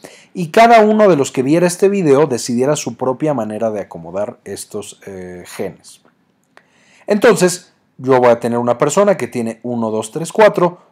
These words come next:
otro va a tener tres, dos, cuatro, uno, otro cuatro, uno, tres, dos y otro cuatro, tres, dos, uno. Todos de nuevo de manera completamente aleatoria generaron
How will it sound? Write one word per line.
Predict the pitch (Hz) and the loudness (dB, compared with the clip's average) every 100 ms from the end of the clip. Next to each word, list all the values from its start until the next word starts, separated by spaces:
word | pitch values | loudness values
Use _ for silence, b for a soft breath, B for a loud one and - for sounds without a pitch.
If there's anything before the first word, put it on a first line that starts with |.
| _ | _
otro | 135 139 135 | -2 0 2
va | 120 | 2
a | |
tener | 123 117 | 0 -6
tres, | 113 135 120 | -4 -4 -2
dos, | 120 113 | -6 -6
cuatro, | 120 117 147 | -4 -2 0
uno, | 180 196 185 175 b b | 0 0 0 -2 b b
otro | 131 123 123 | -6 -4 -6
cuatro, | - 113 117 | -2 -4 -4
uno, | 113 113 117 | -6 -6 -6
tres, | - 151 | -4 0
dos | 185 190 - | 2 2 -2
y | 123 | -6
otro | 131 135 | -4 -4
cuatro, | 131 117 113 | -2 -4 -6
tres, | - 110 107 | -10 -10 -10
dos, | 95 87 - | -12 -16 -18
uno. | 80 _ _ _ b b b b b b b - | -20 _ _ _ b b b b b b b 2
Todos | 175 180 175 | 4 4 2
de | 156 | 0
nuevo | 160 180 | 2 2
de | 165 | 0
manera | 123 131 139 | -2 0 -2
completamente | 135 113 131 135 135 117 120 117 | -2 -8 -6 -6 -4 -6 -8 -6
aleatoria | 123 127 127 170 175 | -4 -4 -4 -4 -4
generaron | 175 117 113 135 139 156 | -6 -10 -2 0 0 -4